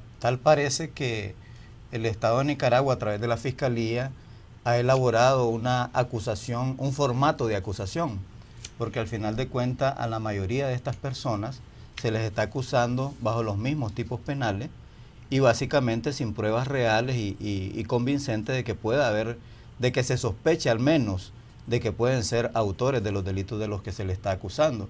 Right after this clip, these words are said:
Entonces estamos ante un, ante un proceso que prácticamente lo que están haciendo es cambiando nombres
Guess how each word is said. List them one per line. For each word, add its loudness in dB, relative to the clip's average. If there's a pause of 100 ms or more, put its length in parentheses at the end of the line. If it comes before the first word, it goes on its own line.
(280)
Entonces -2
estamos 8
ante 2
un, 0
ante 0
un -2
proceso -2
que 0 (400)
prácticamente 4
lo 0
que -2
están -2
haciendo 0
es -2
cambiando 0
nombres -2